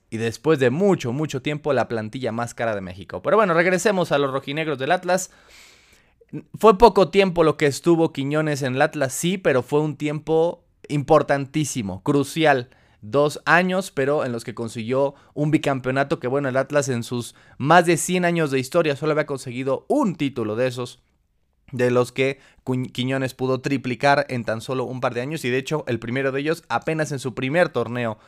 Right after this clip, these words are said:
con el equipo, además de obviamente la consecución del campeón de campeones también el año pasado.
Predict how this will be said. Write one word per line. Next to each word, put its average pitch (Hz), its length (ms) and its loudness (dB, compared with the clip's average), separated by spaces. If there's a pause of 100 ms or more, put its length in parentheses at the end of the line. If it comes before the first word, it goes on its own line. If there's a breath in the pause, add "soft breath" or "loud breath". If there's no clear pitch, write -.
(140)
con 127 180 -4
el 120 120 -2
equipo, 95 300 -8
además 113 280 -2
de 117 120 -2
obviamente 117 380 -4
la 117 120 -4
consecución 131 580 -10
del 139 160 2
campeón 135 540 -6 (320 soft breath)
de 127 300 -2
campeones 110 680 -4 (460 soft breath)
también 123 540 -2 (320 soft breath)
el 120 160 2
año 127 220 0
pasado. 90 440 -6